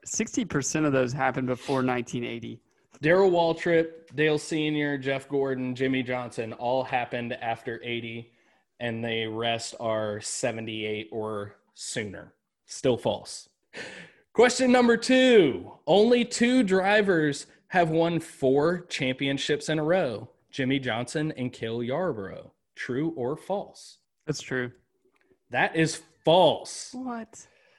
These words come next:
Speaker 2: Jimmy Johnson did win more than four in a row. Cale Yarborough only won three in a row.
Speaker 1: Ah, you
Speaker 2: Oh,
Speaker 1: little
Speaker 2: man,
Speaker 1: devil.
Speaker 2: that hurts.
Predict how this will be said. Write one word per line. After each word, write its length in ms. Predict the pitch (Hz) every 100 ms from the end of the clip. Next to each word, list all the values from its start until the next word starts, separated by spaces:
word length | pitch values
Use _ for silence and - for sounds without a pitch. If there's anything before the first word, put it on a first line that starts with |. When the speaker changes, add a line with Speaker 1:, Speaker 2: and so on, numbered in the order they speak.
| _ -
Speaker 2:
Jimmy 340 | 117 170 165
Johnson 920 | 131 143 175 196 - 117 113 123 117 110
did 480 | 147 156 113 113 113
win 720 | 113 117 113 107 104 107 110 _ _ _ _ _ _ -
more 420 | 117 117 165 180
than 200 | 127 101
four 300 | - 117 104
in 80 | 104
a 40 |
row. 300 | 98 95 101 101
Cale 320 | - 127 131
Yarborough 520 | 127 117 120 120 117 117
only 260 | 113 117
won 260 | 110 110 104
three 680 | - 110 104 101 104 87 90
in 160 | 98
a 40 | 95
row. 200 | 92 95
Speaker 1:
Ah, 800 | 143 143 143 143 139 139 135 123 120 _ -
you 60 | 113
Speaker 2:
Oh, 240 | 107 104
Speaker 1:
little 220 | 135 147 151
Speaker 2:
man, 80 |
Speaker 1:
devil. 180 | 139 131
Speaker 2:
that 120 | 113 110
hurts. 480 | 120 107 110 -